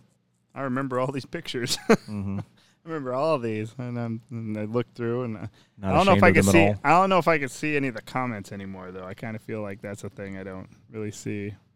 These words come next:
Speaker 1: I'd like, I'd be interested in seeing if there's any, like, private messages. Just see what po-, what people may have written and what I may have
Speaker 2: In,
Speaker 1: written back,
Speaker 2: in
Speaker 1: back in the day.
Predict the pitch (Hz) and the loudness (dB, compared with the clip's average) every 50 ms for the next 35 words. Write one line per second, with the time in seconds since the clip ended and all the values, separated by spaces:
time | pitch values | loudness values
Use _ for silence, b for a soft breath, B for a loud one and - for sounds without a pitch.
0 | _ _ - 127 139 143 165 160 156 147 147 175 165 156 160 151 160 135 - 151 | _ _ 2 2 4 6 6 6 6 6 4 6 6 6 6 4 2 2 6 6
1 | 143 127 120 117 - 147 139 135 131 117 123 123 123 131 123 113 107 - - 117 | 6 6 6 4 4 4 6 6 4 4 2 4 4 4 4 4 0 -4 -6 -6
2 | 110 104 104 - - - 117 120 127 135 - 147 135 139 - 151 139 143 147 147 | -6 -6 -8 -8 -2 0 2 2 2 0 0 -2 -2 -2 -2 -4 -4 -2 -2 -2
3 | 151 170 - b b b b b b b b b b b b b 165 165 143 _ | -2 -4 -8 b b b b b b b b b b b b b -20 -20 -20 _
4 | _ _ _ _ _ _ _ - 117 - 127 _ - 131 117 113 - - - 120 | _ _ _ _ _ _ _ -20 -20 -20 -18 _ -4 -4 -4 -4 -4 -4 -4 -6
5 | - - - 110 110 110 - - - - 117 113 123 113 113 117 113 107 110 107 | -6 -4 -6 -6 -4 -4 -6 -6 -4 -4 -2 0 2 2 2 2 2 0 -2 -2
6 | 107 107 110 113 113 110 113 113 117 113 110 107 - _ - B B B B - | -4 -6 -4 -4 -2 0 2 2 2 2 0 -2 -8 _ -18 B B B B -10
7 | 120 117 110 110 110 113 113 113 113 113 113 113 110 117 107 101 101 98 113 110 | -6 -4 -4 -2 -2 -2 -2 -2 -2 -4 -4 -2 0 2 4 4 4 4 2 0
8 | 107 107 110 107 110 - - - 113 95 95 107 120 113 113 107 113 110 113 | -4 -4 -4 -4 -6 -4 -4 -2 -2 -2 0 -2 -2 -2 -2 -4 -4 -6 -6